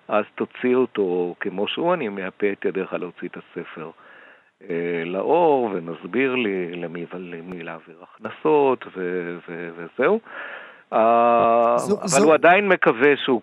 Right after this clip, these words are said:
Speaker 1: כ-, כן יוכל להבריא ולש-, ולהשלים את עריכת הספר, ואז הוא כותב לי <laughs> במשפט אופייני, "בינתיים תוכל לעלעל בו להנאתך ולהכיר את ויזלטיר המאוחר."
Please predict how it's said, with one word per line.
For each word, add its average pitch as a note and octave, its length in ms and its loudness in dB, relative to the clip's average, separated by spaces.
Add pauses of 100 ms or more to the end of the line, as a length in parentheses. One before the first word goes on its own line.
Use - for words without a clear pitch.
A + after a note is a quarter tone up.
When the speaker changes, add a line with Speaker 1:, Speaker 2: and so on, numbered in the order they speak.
Speaker 1:
כ-, - 160 -2 (100)
כן D3 280 4
יוכל A2+ 380 4
להבריא G#2+ 680 2
ולש-, F2+ 460 -4
ולהשלים G2+ 560 -2
את E3+ 80 2
עריכת C#3+ 380 2
הספר, F#3+ 520 0 (580)
ואז F#3+ 160 4
הוא G3+ 100 0
כותב A3 300 4
לי F#3+ 100 4 (100)
<laughs> C3+ 80 -14 (720)
במשפט - 400 0
אופייני, B3 440 2
"בינתיים B3 640 2
תוכל B2 300 2
לעלעל C#3+ 520 4
בו D#3 200 4
להנאתך A2 680 4 (200)
ולהכיר A2+ 520 2
את A#2+ 60 4 (120)
ויזלטיר G#2 480 0
המאוחר." F#2 520 -2